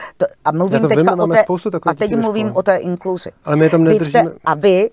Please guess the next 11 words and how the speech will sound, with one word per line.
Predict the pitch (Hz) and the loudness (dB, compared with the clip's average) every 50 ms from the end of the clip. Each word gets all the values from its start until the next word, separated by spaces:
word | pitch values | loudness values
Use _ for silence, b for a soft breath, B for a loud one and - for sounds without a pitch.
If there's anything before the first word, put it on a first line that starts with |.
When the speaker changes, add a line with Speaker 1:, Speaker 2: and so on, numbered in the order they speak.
| _ _ | _ _
Speaker 1:
v | - - | -16 -10
těch | - 196 180 - | -8 -8 -6 -4
pětačtyřiceti | - 214 214 - 277 277 - - 262 233 254 240 - 240 - 214 | -4 -2 0 0 0 0 -2 -6 -6 -6 -6 -4 -6 -6 -6 -4
minutách | 180 156 135 135 139 123 - 143 135 127 127 160 - - - - | -6 -6 -6 -8 -8 -4 -2 -2 0 0 -2 -4 -6 -10 -20 -20
Speaker 2:
Ale | - - - - | -20 -18 -10 -6
to | 165 | -4
je | 165 160 - | -4 -4 -2
právě | - - - - 226 165 | 0 0 2 2 2 0
ten | - 262 | 0 0
Speaker 1:
musíte, | 170 165 247 226 | 0 2 4 4
Speaker 2:
problém. | 226 156 151 143 131 120 113 113 117 120 117 | 4 2 0 -2 -4 -4 -4 -6 -10 -14 -18